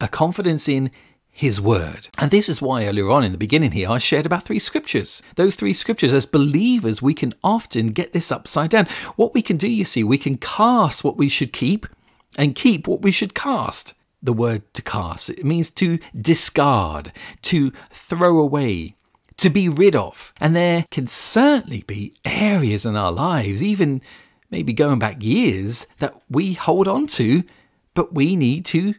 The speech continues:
discard. And yet we hold on to. But the thing is, we often then throw away the things that we need to hold on to, like confidence.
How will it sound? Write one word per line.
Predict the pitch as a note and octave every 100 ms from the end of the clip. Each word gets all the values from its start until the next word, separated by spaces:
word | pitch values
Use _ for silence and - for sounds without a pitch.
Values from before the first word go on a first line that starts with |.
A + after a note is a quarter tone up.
| _
discard. | A3+ A#3 - A3+ D4+ E3 G2 - _ -
And | C#3+
yet | G3+ F#3
we | G3
hold | D3+ A#3 A3+
on | D4+
to. | E4 B2 F#2 - _ _
But | F3+ F3+
the |
thing | F3+ - A#3
is, | A#3+ F3 -
we | F#3 F3
often | - A#3 - E3+
then | C#3 C3+
throw | - - G3 A3+
away | A#2 E2+ E2+ C#3 E3+ _ _ _ _ _ _
the | E3
things | - D3 D3
that | D3+
we | F3
need | F3 F#3+
to | F#3
hold | - A#2+
on | G#2 F2+
to, | - F#2
like | F#2+ D3 D#3+ _ -
confidence. | - G#3 A#3+ - F#2+ D2+ - -